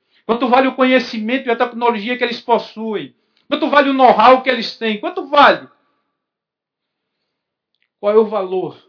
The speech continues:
da salvação em Cristo Jesus? Qual é o valor de ter o nome escrito no livro da vida? Qual é o valor de deitar-se em paz e logo to-, pegar no sono, porque Deus cuida de nós?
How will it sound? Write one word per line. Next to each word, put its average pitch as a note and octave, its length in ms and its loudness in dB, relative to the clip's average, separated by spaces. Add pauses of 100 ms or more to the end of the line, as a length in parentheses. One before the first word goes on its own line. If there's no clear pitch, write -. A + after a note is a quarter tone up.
(160)
da D3+ 120 -10
salvação F3 500 -10
em E3 100 -16
Cristo F3 300 -20
Jesus? D3 840 -14 (1400)
Qual G3+ 160 0
é - 20 8
o G#3+ 40 4
valor F3+ 520 -4
de D3+ 120 -16
ter F#3 160 -10
o E3+ 40 -8
nome F3 220 -12
escrito F3+ 560 -18
no D3 100 -16
livro E3 300 -16
da D3 160 -12
vida? A2+ 580 -20 (1040)
Qual G#3+ 200 0
é - 20 0
o A#3 100 2
valor F3+ 640 -4 (800)
de E3+ 80 -18
deitar-se G3+ 640 -4
em F3 80 -20
paz D#3 480 -10
e D3+ 40 -18
logo F3 260 -10
to-, E3 240 -16 (100)
pegar E3+ 300 -12
no E3+ 100 -16
sono, D#3 460 -18
porque D#3+ 280 -12
Deus E3 360 -10
cuida D3+ 260 -16
de C3+ 180 -20
nós? - 680 -20